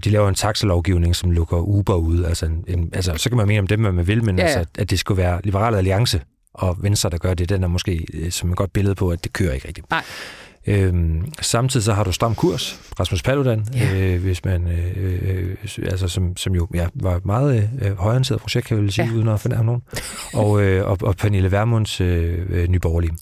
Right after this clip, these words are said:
Speaker 2: Ja.
Speaker 1: Og så kan Løkke godt se, hvis det var svært før, så bliver det totalt umuligt at have nogen form for borgerligt flertal. Altså selv hvis de skulle lykkes dem,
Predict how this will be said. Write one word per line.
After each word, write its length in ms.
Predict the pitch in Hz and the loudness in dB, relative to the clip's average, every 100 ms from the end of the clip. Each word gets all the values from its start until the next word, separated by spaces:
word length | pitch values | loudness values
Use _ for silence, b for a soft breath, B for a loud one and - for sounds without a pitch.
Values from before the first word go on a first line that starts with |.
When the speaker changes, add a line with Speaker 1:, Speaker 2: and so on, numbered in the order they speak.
| - | -4
Speaker 2:
Ja. 100 | 117 - B B B | -4 -6 B B B
Speaker 1:
Og 100 | - | -2
så 80 | 107 | 0
kan 120 | 131 | 2
Løkke 180 | 127 120 | 4 4
godt 200 | 113 110 | 4 2
se, 200 | - 110 | 2 2
hvis 200 | 95 98 | 2 0
det 140 | - 92 | 0 0
var 80 | |
svært 340 | 90 - 160 135 | 0 2 2 2
før, 260 | - 107 | 2 2
så 140 | 92 113 | 2 0
bliver 160 | 104 | 0
det 180 | 95 92 | 0 -2
totalt 520 | - 107 - 131 113 | -4 -6 -2 0 0
umuligt 540 | 98 107 107 98 85 - _ _ - | 2 2 4 4 2 -2 _ _ -2
at 100 | 90 | 0
have 220 | 87 104 - | 2 0 0
nogen 400 | 110 101 110 117 | 0 2 2 2
form 360 | 113 - 95 85 | 0 0 2 0
for 320 | - 87 78 b b b b _ - | 0 -2 -4 b b b b _ -2
borgerligt 500 | 90 90 104 101 87 | 0 4 4 4 0
flertal. 600 | - - 95 101 - - | -2 0 0 0 -2 -4
Altså 180 | 90 - | -2 2
selv 200 | 135 110 | 2 2
hvis 160 | 120 | 0
de 100 | - | 0
skulle 240 | 110 104 92 | 0 2 2
lykkes 300 | 110 131 - | 2 2 -2
dem, 200 | 80 | -6